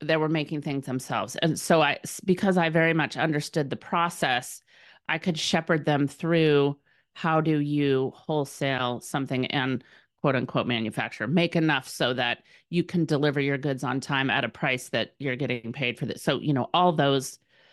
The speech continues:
those steps. And then from that, I decided I wanted to learn a little bit more about manufacturing and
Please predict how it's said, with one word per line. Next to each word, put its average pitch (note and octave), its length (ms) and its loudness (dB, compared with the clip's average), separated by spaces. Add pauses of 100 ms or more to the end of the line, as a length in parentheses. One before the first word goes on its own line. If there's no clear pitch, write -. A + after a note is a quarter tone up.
(160)
those D3+ 240 4
steps. - 680 -4
And F#3 220 6
then F3 240 4
from E3 320 0
that, G#3 600 0 (500)
I F#3 180 4
decided F3 480 0
I D#3 120 2
wanted D#3+ 300 2
to D#3 100 -6
learn D3+ 160 -2
a D3 40 -2
little D3+ 140 -2
bit C3+ 160 -2
more D3+ 140 0
about D3 240 0
manufacturing C#3+ 1000 -2 (840)
and D3 720 2